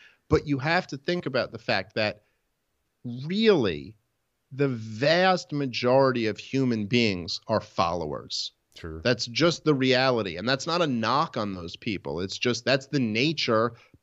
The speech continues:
Speaker 1: of leaders. Leaders are rare and followers are plentiful.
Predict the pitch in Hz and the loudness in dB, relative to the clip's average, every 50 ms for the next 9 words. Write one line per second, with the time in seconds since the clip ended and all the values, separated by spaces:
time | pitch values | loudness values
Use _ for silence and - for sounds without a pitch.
0 | _ - 110 120 123 117 113 107 113 135 180 208 180 110 92 82 71 - - - | _ -2 0 2 2 2 0 -2 2 4 4 4 4 4 2 -2 -4 -6 -8 -8
1 | - 107 123 160 180 156 143 131 117 110 117 110 110 110 107 107 117 135 147 135 | -4 -2 0 2 4 6 6 6 6 4 4 2 2 2 2 4 4 4 4 2
2 | 123 117 _ _ _ _ _ _ _ _ _ _ _ _ _ _ _ - 98 80 | 0 -4 _ _ _ _ _ _ _ _ _ _ _ _ _ _ _ -4 -4 -4
3 | 67 - - - _ _ _ - - 131 127 - - - - 123 127 151 165 139 | -4 -6 -10 -14 _ _ _ -16 -14 -14 -14 -16 -18 -8 -2 0 2 4 4 4
4 | 107 98 92 104 110 - - 95 98 95 98 - - 139 151 143 - - - 67 | 4 2 2 0 0 -2 -2 -2 -2 -2 -2 -2 0 0 0 0 -2 -6 -10 -10
5 | - - | -10 -12